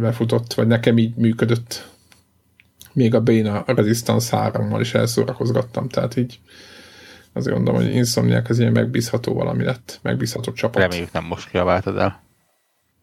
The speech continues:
Speaker 1: Hát, reméljük, reméljük nem ezen. Ha ezen múlt, akkor meg
Speaker 2: Magadra vállalod.
Speaker 1: Igen, akkor magamra, akkor abszolút, abszolút, abszolút magamra vállalom.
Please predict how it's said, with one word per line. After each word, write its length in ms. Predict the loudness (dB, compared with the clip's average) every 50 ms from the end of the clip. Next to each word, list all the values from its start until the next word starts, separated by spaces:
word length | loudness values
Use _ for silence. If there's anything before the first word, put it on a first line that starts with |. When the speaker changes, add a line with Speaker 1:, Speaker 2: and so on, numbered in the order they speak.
| _ _ -20 -20 -20 -20 _ _ -4
Speaker 1:
Hát, 400 | -2 -2 -2 -2 -4 -12 -16 -16 -18 -20 _ _ _ _ _ _ _ _ -18 _
reméljük, 640 | -4 0 0 2 4 4 4 4 2 0 -2 -6 -18 _ _ _ -4 -2
reméljük 320 | 0 2 2 2 2 2
nem 120 | 2 2 2
ezen. 240 | 2 2 2 2
Ha 100 | 2 4
ezen 240 | 4 4 4 2 2
múlt, 220 | 4 2 2 2 2
akkor 300 | 0 -2 0 -2 0 0
meg 240 | 0 -2 -4 -8 -20 _ _ _ _ _ -8 -8 -8 -8 -10 -14 -16 -18 -12 -4 0 2
Speaker 2:
Magadra 340 | 2 4 4 2 2 2
vállalod. 500 | 2 2 4 4 4 2 2 0 -2 -8 -20 _ _ _ _ _ _ _ _ -20 -20 -20 -20 -20 -20 -18 _ 0
Speaker 1:
Igen, 280 | 0 2 4 4 2 2
akkor 240 | 0 0 0 2
magamra, 520 | 2 2 4 2 2 2 2 0 0 0 0
akkor 280 | -2 -4 -4 -2 -2
abszolút, 440 | -2 -2 -2 -2 -2 -2 -2 -2 -4
abszolút, 440 | -8 -8 -8 -6 -6 -8 -8 -8 -10
abszolút 460 | -12 -12 -12 -12 -12 -12 -12 -12 -10
magamra 340 | -8 -8 -6 -6 -6 -6 -4
vállalom. 420 | -4 -4 -4 -4 -4 -6 -8 -10